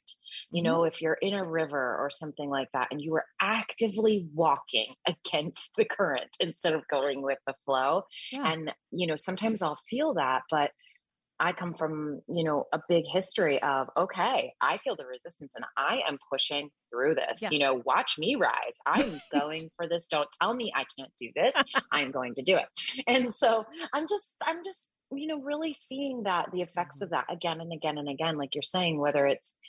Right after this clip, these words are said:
Speaker 1: with big or small decisions, and whether that's in my, you know, it's shown up everywhere in my love life, in my,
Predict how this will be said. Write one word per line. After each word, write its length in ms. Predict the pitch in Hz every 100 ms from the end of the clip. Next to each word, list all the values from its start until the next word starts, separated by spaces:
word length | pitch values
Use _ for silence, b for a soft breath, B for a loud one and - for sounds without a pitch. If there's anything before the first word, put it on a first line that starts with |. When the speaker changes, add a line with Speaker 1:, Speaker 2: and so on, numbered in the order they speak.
| B B -
Speaker 1:
with 180 | 170 -
big 160 | 175 175
or 100 | 160
small 320 | - 143 139
decisions, 720 | 135 - 170 165 143 131 131
and 320 | 135 131 127 123 _ _ _ - -
whether 240 | 180 170
that's 220 | 160 160
in 120 | 190 151
my, 260 | 147 143 - B B B -
you 80 |
know, 140 | 262 190
it's 240 | 196 - -
shown 340 | - 220 233
up 100 | 220 -
everywhere 380 | 202 226 160 135
in 180 | 156 165
my 160 | 156
love 360 | 160 160 170 175
life, 300 | 156 135 127
in 180 | 147 151
my, 440 | 151 151 147 147